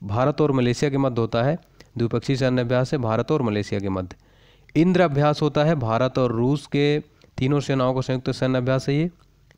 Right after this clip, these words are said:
ठीक है। अजय वरियर ये होता है भारत और ब्रिटेन के मध्य, थल सेना के मध्य, अजय वरियर, ठीक है। और बात करें यहाँ पे मैत्री, तो भारत और थाईलैंड के म-, मध्य होता है मैत्री।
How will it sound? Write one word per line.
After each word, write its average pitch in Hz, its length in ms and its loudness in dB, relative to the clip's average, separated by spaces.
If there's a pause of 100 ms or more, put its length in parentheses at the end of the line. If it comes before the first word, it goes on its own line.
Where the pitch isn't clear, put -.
ठीक 151 180 -4
है। 190 120 0 (560)
अजय 143 360 4
वरियर 120 440 2 (220)
ये 135 100 2
होता 139 200 0
है 123 60 -4
भारत 113 340 0
और 123 100 2
ब्रिटेन 131 300 2
के 131 180 0
मध्य, 143 300 0 (140)
थल 120 100 0
सेना 135 280 -2
के 131 80 -2
मध्य, 135 280 -2 (460)
अजय 117 300 2
वरियर, 98 400 0 (380)
ठीक 147 180 -4
है। 135 80 2
और 110 160 2
बात 120 220 -2
करें 135 160 0
यहाँ 131 160 0
पे 131 120 -2
मैत्री, 113 540 0 (580)
तो 107 80 -8
भारत 120 440 2
और 156 120 0
थाईलैंड 127 440 0
के 131 120 -2
म-, 127 160 0 (140)
मध्य 113 240 0
होता 113 180 0
है 139 80 2
मैत्री। 98 480 -2